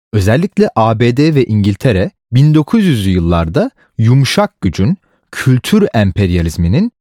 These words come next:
iki büyük lideri haline geldi. Diğer Batı ülkelerine kıyasla bile kendi kültürlerini daha çok yayarak dünya üzerinde egemenliklerini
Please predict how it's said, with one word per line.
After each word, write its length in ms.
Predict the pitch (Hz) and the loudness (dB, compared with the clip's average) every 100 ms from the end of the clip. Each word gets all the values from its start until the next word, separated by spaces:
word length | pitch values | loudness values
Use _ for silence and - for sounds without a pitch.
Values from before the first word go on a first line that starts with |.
| _ | _
iki 280 | 135 - 190 | -6 -2 0
büyük 220 | 151 170 | 0 0
lideri 280 | 120 104 101 | -2 0 0
haline 400 | 85 78 73 76 | 0 -4 -4 -6
geldi. 400 | 69 64 50 - - _ _ _ _ | -6 -10 -12 -16 -20 _ _ _ _
Diğer 320 | 120 214 247 143 | -2 0 0 0
Batı 220 | 139 233 | 0 -2
ülkelerine 560 | 180 - 104 92 90 | -2 0 0 0 -2
kıyasla 480 | 85 98 82 - 85 | -2 -2 -4 -4 -4
bile 240 | 85 135 233 _ - | -2 -4 -4 _ -10
kendi 320 | - 113 147 | -2 0 0
kültürlerini 760 | - 147 - 107 92 90 147 139 | -2 -2 0 -2 0 0 -2 0
daha 160 | 120 | -2
çok 240 | 160 113 - | -2 -4 -4
yayarak 500 | 85 80 110 202 - _ | -4 -2 -4 -6 -10 _
dünya 360 | 117 113 156 196 | 0 2 2 0
üzerinde 420 | 139 117 120 143 175 | 0 0 0 -2 0
egemenliklerini 880 | 117 110 107 110 - 113 113 185 | 0 0 0 -2 -2 0 0 0